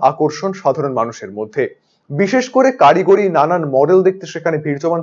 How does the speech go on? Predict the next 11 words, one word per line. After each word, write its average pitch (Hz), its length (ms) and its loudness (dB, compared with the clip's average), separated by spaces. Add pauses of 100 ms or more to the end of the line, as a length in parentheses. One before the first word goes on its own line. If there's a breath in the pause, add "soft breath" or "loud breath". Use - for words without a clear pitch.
প্রচুর 156 300 -2
মানুষ। 180 280 -8 (420 soft breath)
দুবছর 196 500 4
করোনার 170 480 4
কারণে 170 300 4
বিভিন্ন 175 500 -4
জায়গার 143 460 4
মতো 139 200 -4
সেখানেও 156 420 -10 (380 soft breath)
পুজোর 208 280 4 (120)
জাঁকজমকতায় 175 840 2